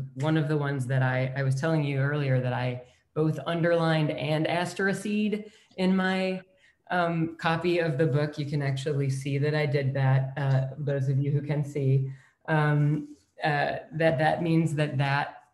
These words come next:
is, like, the, the, the, the passage that will stick with me forever. Um, and it goes like this. "For someone who's supposed to be good with words,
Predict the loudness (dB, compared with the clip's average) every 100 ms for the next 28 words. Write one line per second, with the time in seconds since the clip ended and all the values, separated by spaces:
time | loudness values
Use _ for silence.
0 | _ -2 0 0 2 0 0 0 2 0
1 | -4 -10 -6 -2 -2 -4 -10 _ _ _
2 | -4 -2 -2 -6 _ _ _ _ _ _
3 | -10 -8 -2 0 0 0 0 2 2 2
4 | -2 -4 -4 -4 -2 0 0 2 0 -2
5 | -6 -8 -10 -14 -20 -20 _ -4 -2 2
6 | 4 6 4 -2 -14 _ _ _ -16 -4
7 | 0 2 2 0 -4 -10 _ _ 0 4
8 | 4 4 -10 -20 _ _ _ _ 0 0
9 | 0 -4 -8 -12 -18 -20 _ _ _ _
10 | _ 0 2 2 2 4 2 2 0 -2
11 | 0 -2 -2 -2 0 2 0 0 -4 -4
12 | -2 2 2 0 -4 -8 -12